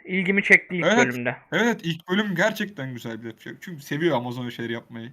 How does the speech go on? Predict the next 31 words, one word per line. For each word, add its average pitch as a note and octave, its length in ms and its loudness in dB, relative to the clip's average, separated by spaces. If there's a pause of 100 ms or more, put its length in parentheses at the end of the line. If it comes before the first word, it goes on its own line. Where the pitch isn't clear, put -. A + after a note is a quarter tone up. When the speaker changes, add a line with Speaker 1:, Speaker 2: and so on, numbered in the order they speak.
(120)
Speaker 2:
<laughs> D3 320 -12
Biliyorsun, D3 260 -2
Speaker 1:
Evet. C3+ 300 -4
Speaker 2:
Invincible'da B2+ 580 -8
da. C3+ 80 -16 (460)
Speaker 1:
Ee, C3+ 380 -2 (100)
ben F#3 180 10
de D#3 120 0
diziyi E3+ 320 -2
beğendim. C3+ 400 8 (200)
Gördüğümüz B2+ 440 -2
şeyler. A#2 340 0
Hani C#3 380 -2 (260)
biraz D3+ 320 4
bir, C#3+ 300 2 (100)
e, C3 300 -6
fragmanını E3 600 6
izlediğimiz D#3 400 0
zaman D3+ 260 4
şey E3 220 6
olmuştuk. C#3+ 500 2
"Ya D3 140 8
abi, C3 260 8
hani B2+ 160 6
acaba C#3 420 2
bu D3 100 -6
dizi D3+ 420 4 (760)
çok F#3 260 2
mu F3 120 4
lisevari C#3 540 8
olacak?" C3 640 2